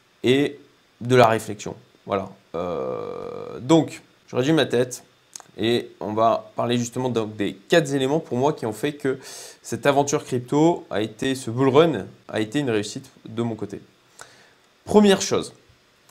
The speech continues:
première chose, je l'avais, euh, je l'avais, euh, euh, communiqué, je, j'avais, euh, je, je, je m'étais ouvert, hein,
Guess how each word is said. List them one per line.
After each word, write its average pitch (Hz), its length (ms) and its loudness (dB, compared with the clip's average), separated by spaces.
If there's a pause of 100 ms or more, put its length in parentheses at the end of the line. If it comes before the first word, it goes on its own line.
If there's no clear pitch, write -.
(120)
première 165 220 2
chose, 196 240 4
je 151 80 -4
l'avais, 156 480 6
euh, 120 140 2
je 117 120 -2
l'avais, 127 400 6
euh, 101 260 6 (920)
euh, - 120 -12 (520)
communiqué, 160 720 4
je, 117 160 -4
j'avais, 117 400 2
euh, 101 160 4 (460)
je, - 140 -16
je, 104 360 -8
je 107 120 -10
m'étais 123 200 0
ouvert, 131 380 4
hein, 104 280 2